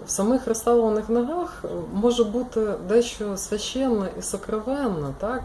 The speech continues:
Коли це, наприклад, елемент, е, там, тілесної любові чоловіка і жінки, так? І в якийсь момент стається таке от сокровенне таке відкриття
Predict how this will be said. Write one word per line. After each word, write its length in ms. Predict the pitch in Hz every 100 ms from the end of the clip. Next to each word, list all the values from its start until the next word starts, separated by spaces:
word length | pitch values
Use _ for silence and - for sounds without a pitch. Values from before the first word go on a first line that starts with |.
| -
Коли 160 | 180
це, 180 | 208 -
наприклад, 400 | 185 185 220 190 190 - - - -
елемент, 640 | - 185 208 233 240 220 175
е, 300 | 175 175 160 -
там, 340 | 165 160 151 151 156
тілесної 840 | 160 180 233 240 214 202 190 175 160 -
любові 560 | 185 202 190 240 247 185 175
чоловіка 460 | - 196 208 226 202
і 80 | 196
жінки, 500 | 202 220 240 165 147
так? 280 | 208 226 180
І 40 |
в 20 |
якийсь 260 | 165 185 -
момент 380 | 185 220 269 254 - -
стається 360 | - 185 196 196
таке 220 | 196 220
от 120 | 202 - - - - -
сокровенне 600 | - 214 214 220 233 190
таке 240 | - 196
відкриття 920 | 190 196 - 196 208 - 240 196 135